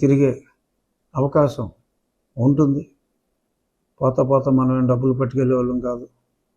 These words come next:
ఇవాళ ఉంటుంది, రేపు పోతుంది పదవి, ఇవాళ ఉంటుంది, రేపు పోతుంది డబ్బు. ఏదీ శాశ్వతం కాదు, మనమే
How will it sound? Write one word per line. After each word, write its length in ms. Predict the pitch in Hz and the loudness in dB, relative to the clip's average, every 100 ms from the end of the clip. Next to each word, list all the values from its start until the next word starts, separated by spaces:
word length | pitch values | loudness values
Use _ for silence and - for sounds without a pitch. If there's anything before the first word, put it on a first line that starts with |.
| _ _ - | _ _ -8
ఇవాళ 180 | - 131 123 | 0 2 2
ఉంటుంది, 280 | 123 131 127 123 | 2 2 2 0
రేపు 160 | 120 123 | -2 -2
పోతుంది 400 | 120 127 120 120 - _ - | -4 -2 -4 -4 -12 _ -4
పదవి, 300 | 123 123 123 _ _ _ _ _ _ - | -2 -2 -6 _ _ _ _ _ _ -4
ఇవాళ 200 | 117 120 123 | 0 2 2
ఉంటుంది, 320 | 123 131 123 120 | 2 2 2 0
రేపు 160 | 120 - | -2 -4
పోతుంది 380 | 123 123 120 120 110 | -6 -4 -4 -4 -4
డబ్బు. 240 | 123 117 127 - _ _ _ _ _ _ - | -4 -4 -6 -12 _ _ _ _ _ _ 0
ఏదీ 280 | 131 175 196 190 | 4 6 6 4
శాశ్వతం 460 | 151 143 135 143 131 | 0 -2 -8 -6 -6
కాదు, 180 | 120 117 - _ _ - 117 113 | -6 -10 -16 _ _ -8 -2 0
మనమే 320 | 127 151 185 | 4 4 4